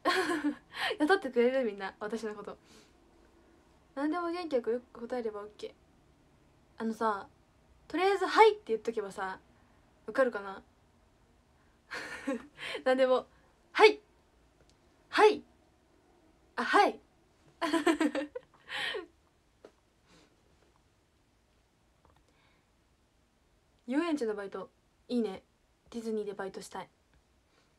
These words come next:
楽よりも自分に合った仕事をしたの、しよう、しよ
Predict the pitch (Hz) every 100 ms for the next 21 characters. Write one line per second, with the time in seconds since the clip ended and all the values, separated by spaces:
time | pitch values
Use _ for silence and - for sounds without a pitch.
0 | _ _ _ _ _ _ _ _ _ _
1 | _ _ _ _ _ _ _ _ _ _
2 | _ _ _ _ _ 240 247 339 233 208
3 | 214 294 381 311 226 214 208 208 214 214
4 | - - - 220 202 - - 208 190